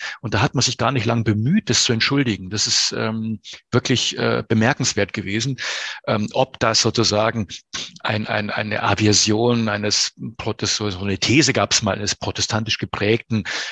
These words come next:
äh, preußischen Offizierskorps war gegen diese, äh, katholischen,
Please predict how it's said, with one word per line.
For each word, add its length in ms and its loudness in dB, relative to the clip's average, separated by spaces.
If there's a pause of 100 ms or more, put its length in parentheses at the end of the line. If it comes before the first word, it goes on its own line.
äh, 160 -6
preußischen 800 0
Offizierskorps 880 0
war 220 4
gegen 300 -2
diese, 400 2 (340)
äh, 320 -2
katholischen, 1000 -2